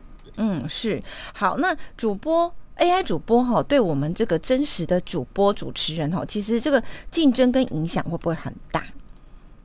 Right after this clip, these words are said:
Speaker 1: 其实在，我们可以看到在南韩跟大陆啊，南韩跟大陆它就真的去，他们的应用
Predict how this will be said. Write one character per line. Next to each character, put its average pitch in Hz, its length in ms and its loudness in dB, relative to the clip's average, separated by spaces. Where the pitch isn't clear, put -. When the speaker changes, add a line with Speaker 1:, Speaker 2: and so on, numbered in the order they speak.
Speaker 1:
其 175 160 -2
实 139 280 -4
在， 139 560 2
我 110 80 -2
们 110 120 0
可 165 120 -2
以 139 60 2
看 147 180 0
到 139 180 2
在 123 360 2
南 107 420 -2
韩 90 480 -4
跟 107 260 -2
大 98 260 0
陆 85 240 -4
啊， 85 160 -10
南 135 140 2
韩 117 160 2
跟 120 200 0
大 107 180 2
陆 107 180 0
它 98 280 -6
就 98 200 -2
真 95 240 -4
的 80 140 -6
去， 87 300 -8
他 120 80 -2
们 123 140 4
的 110 80 0
应 101 240 2
用 107 220 0